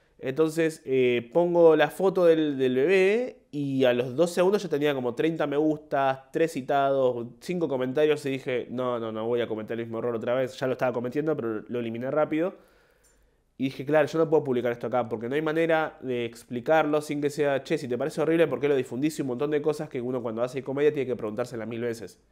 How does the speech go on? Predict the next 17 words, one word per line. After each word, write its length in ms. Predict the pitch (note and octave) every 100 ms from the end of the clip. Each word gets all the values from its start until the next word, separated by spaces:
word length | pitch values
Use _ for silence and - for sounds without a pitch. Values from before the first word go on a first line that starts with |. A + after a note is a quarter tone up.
| _ _ _ _ _
Eh, 460 | A2+ A2 G#2+ G#2 G#2
y 120 | B2+
plantearse 580 | B2 A#2+ A#2 C#3+ C#3 E3
que, 380 | C3+ C#3 C#3+ E3+ A2+
de 80 |
vuelta, 520 | A#2 C3+ B2+ G#2+ F2 _ _
el 200 | - E3
humor 500 | G3 F#3+ E3 E3+ - _ _ _ _ _ _ _ -
necesita 460 | C3 C#3+ E3+ D3+
de 60 | C#3+
un 120 | C3+
contexto. 680 | B2 A#2 A2+ G2 - G#2 G2
Las 180 | D#3 F3
redes 500 | E3 E3+ E3+ F3 F3
no 200 | B2+ B2
tienen 360 | A#2+ A2+ A2+ A#2
contexto. 760 | C3 D3 G3 D#3+ - F2 -